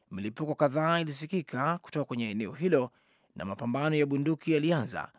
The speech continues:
muda mfupi baadaye. Mkanda wa video uliorushwa katika televisheni ya eneo hilo ulionyesha moshi mweusi ukifuka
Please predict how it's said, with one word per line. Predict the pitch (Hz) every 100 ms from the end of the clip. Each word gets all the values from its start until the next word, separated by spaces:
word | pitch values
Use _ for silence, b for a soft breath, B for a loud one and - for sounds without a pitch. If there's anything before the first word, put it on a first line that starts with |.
| -
muda | 92 82
mfupi | 127 117 90
baadaye. | 76 90 98 120 110 98 76 - _ _ _ _ _ -
Mkanda | - 67 - 135 147 143
wa | 139
video | 127 117 151 160 185
uliorushwa | 165 127 135 147 147
katika | 135 -
televisheni | 131 123 120 - 170 170 165 131
ya | 113
eneo | 101 80 -
hilo | - 170 120 - b b b b
ulionyesha | 92 98 120 160 - 160 120
moshi | 78 151 165 -
mweusi | 151 139 151 -
ukifuka | 139 107 - 175 170 139